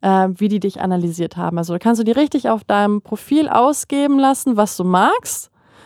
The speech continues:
Und dann, ähm, steht da, wie sie dein Geschlecht einschätzen, dein Alter. Ähm, manches hast du davon auch sogar schon irgendwo angegeben, dann wissen die das ganz genau.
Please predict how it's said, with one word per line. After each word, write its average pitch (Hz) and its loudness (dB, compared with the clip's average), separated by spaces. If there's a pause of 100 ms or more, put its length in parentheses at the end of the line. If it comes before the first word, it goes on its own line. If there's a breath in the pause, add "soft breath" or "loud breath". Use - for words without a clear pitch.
(140 soft breath)
Und 247 2
dann, 233 2
ähm, 208 2
steht 240 0
da, 226 4
wie 214 2
sie 202 0
dein 180 -2
Geschlecht 302 0
einschätzen, 262 0
dein 202 0
Alter. 277 2 (460 loud breath)
Ähm, 208 2 (220)
manches 202 0
hast 202 0
du 190 -4
davon 185 -2
auch 175 -4
sogar 180 -2
schon 170 -8
irgendwo 170 -4
angegeben, 233 0
dann 185 0
wissen 185 -6
die 180 0
das 180 -6
ganz 180 -6
genau. 233 0